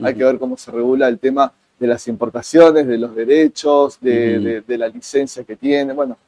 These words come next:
Speaker 1: hay, hay, hay que ver cómo transita. A priori, no
Speaker 2: Pero no
Speaker 1: sería muy
Speaker 2: estaría
Speaker 1: beneficioso.
Speaker 2: posicionado acá, no.
Speaker 1: Por el momento yo tampoco.
Speaker 2: No.
Speaker 1: No.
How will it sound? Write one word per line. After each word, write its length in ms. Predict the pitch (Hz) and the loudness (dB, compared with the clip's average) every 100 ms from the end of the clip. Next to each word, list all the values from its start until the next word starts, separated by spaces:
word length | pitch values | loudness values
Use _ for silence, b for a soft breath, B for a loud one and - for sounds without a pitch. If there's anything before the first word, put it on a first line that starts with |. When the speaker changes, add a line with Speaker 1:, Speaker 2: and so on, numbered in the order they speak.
| _ _ _ | _ _ _
Speaker 1:
hay, 300 | - 127 127 90 | 0 2 2 2
hay, 140 | 131 | -2
hay 140 | - 147 | 0 2
que 120 | 151 | 4
ver 80 | 151 | 4
cómo 200 | 151 151 | 4 2
transita. 600 | 151 151 - 170 170 147 _ _ _ _ | 2 -2 0 2 4 2 _ _ _ _
A 220 | 165 165 | 2 2
priori, 600 | - 170 180 180 196 196 - _ _ - | 4 8 8 10 6 2 -6 _ _ -10
no 120 | 123 | 2
Speaker 2:
Pero 200 | 139 135 | 6 8
no 60 | 151 | 8
Speaker 1:
sería 0 | |
muy 80 | 156 | 8
Speaker 2:
estaría 280 | 147 160 165 | 8 10 10
Speaker 1:
beneficioso. 240 | 151 139 139 135 | 8 8 6 6
Speaker 2:
posicionado 460 | 139 131 139 139 131 | 4 6 8 8 8
acá, 320 | 110 107 90 - | 6 4 0 -4
no. 160 | 101 - _ | -10 -10 _
Speaker 1:
Por 160 | 156 | 2
el 100 | 156 | 4
momento 360 | 160 175 202 196 | 4 2 0 -2
yo 160 | - 170 | -4 -2
tampoco. 320 | 165 - 104 | -4 -4 -8
Speaker 2:
No. 200 | 113 - _ | -8 -8 _
Speaker 1:
No. 120 | - | -18